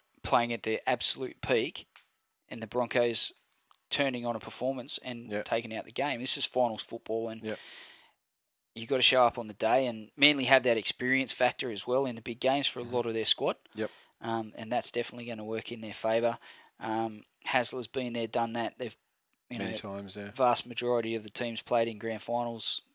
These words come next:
Speaker 1: several of.
Speaker 2: Yep.
Speaker 1: Um, and, and some of the, the absolute integral cogs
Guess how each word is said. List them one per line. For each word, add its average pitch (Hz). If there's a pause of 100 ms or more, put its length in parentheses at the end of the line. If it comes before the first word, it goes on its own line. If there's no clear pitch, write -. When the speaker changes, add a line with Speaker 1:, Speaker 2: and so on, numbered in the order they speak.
(140)
Speaker 1:
several 120
of. 131 (180)
Speaker 2:
Yep. 95 (200)
Speaker 1:
Um, 120 (800)
and, 117
and 117
some 127
of 110
the, 110
the 117 (760)
absolute 120
integral 110
cogs 123